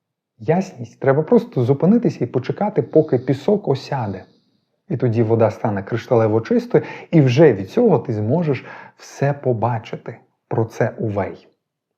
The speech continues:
В дзен-буддизмі це ще називають сидіння. Дзен-буддисти, вони тисячоліттями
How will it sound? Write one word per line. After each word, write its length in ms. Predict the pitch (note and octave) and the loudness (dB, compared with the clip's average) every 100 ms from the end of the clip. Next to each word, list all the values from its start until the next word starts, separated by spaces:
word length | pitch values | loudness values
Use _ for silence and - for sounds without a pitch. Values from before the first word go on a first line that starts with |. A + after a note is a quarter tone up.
| _ - | _ -2
В 60 | |
дзен-буддизмі 580 | A#2 A2+ A2+ C3 G3 A#2+ | 0 2 4 4 4 2
це 160 | - B2 | 0 -2
ще 140 | - | -2
називають 380 | G#2 A2 B2 - | 2 6 6 4
сидіння. 680 | - B2+ G2+ G#2+ G2 F2 D#2+ _ _ _ _ _ | -2 -2 0 0 -2 -4 -14 _ _ _ _ _
Дзен-буддисти, 520 | B2 A2+ A2 D3 F#3+ A#2 | 0 2 4 4 2 2
вони 200 | A#2+ B2+ | 2 2
тисячоліттями 1000 | B2+ - B2+ D#3 D3 D3+ D3+ B2 G#2 | 0 -2 0 4 6 4 2 -2 -2